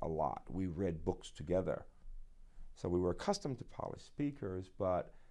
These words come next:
this man was talking about, um, the next level, what it would take to change things. Because what, what we don't remember is that while we knew things were not fair,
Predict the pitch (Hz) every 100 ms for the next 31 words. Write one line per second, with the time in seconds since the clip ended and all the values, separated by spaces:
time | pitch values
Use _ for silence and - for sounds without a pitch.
0 | - - 135 143 127 113 110 - 104 104
1 | 107 92 95 92 92 90 - - - -
2 | - 107 101 50 50 95 - - - -
3 | 98 104 104 - 82 76 92 87 - -
4 | - 107 117 135 - 82 - - - -
5 | 110 98 92 - - - - 139 139 -
6 | - - - - - - 170 - - -
7 | - - - - - - - 190 214 113
8 | 117 123 160 80 - - 104 107 110 107
9 | - - - - - 120 127 123 127 110
10 | 123 143 170 175 - 139 120 117 104 92
11 | - - - - 139 95 - - 131